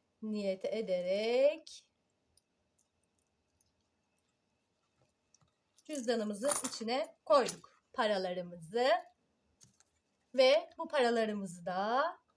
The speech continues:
güzelce tütsüleyerek bolluk bereket enerjisine niyet ediyorum. Hayatıma akmasına izin veriyorum. Evet. Onları da nereye koyalım?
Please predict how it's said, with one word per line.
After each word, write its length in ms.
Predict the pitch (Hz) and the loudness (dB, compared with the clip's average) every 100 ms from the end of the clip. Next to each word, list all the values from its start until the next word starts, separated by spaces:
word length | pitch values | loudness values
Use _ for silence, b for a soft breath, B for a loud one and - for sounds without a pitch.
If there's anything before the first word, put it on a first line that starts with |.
| - | -12
güzelce 680 | 226 196 190 180 170 175 | -8 -4 -2 -4 -6 -14
tütsüleyerek 1000 | - 160 - 196 180 175 190 233 247 _ | -18 -20 -14 -10 -8 -6 -4 -4 -4 _
bolluk 380 | 262 226 202 - | 0 0 -6 -6
bereket 380 | 196 185 185 202 | -6 -4 -8 -8
enerjisine 1000 | 196 196 190 185 - 196 202 226 247 226 | -6 -6 -8 -10 -14 -8 -6 -4 -4 -4
niyet 360 | 202 202 214 | -6 -10 -10
ediyorum. 880 | 202 175 185 180 180 196 220 254 262 - | -12 -12 -10 -10 -8 -6 -2 -2 -2 -6
Hayatıma 760 | 190 185 185 190 185 208 233 | -6 -6 -8 -10 -10 -6 -6
akmasına 800 | 202 196 196 196 - 202 226 247 | -8 -10 -12 -14 -12 -8 -8 -8
izin 400 | 208 180 208 240 | -12 -14 -6 -4
veriyorum. 580 | 220 190 180 180 170 165 _ _ _ _ _ _ - _ _ _ _ _ _ _ _ _ _ _ _ _ _ - _ _ _ _ _ _ | -4 -4 -6 -8 -8 -14 _ _ _ _ _ _ -20 _ _ _ _ _ _ _ _ _ _ _ _ _ _ -20 _ _ _ _ _ _
Evet. 300 | - 262 185 - - _ - _ _ _ _ - | -4 0 0 -4 -20 _ -20 _ _ _ _ 2
Onları 500 | 294 339 339 330 285 | 2 4 2 2 2
da 440 | 214 202 269 - - _ _ _ | 2 2 0 -2 -12 _ _ _
nereye 400 | 294 302 233 196 | 0 2 2 -2
koyalım? 640 | - 190 185 185 220 285 | -2 -2 -2 0 0 0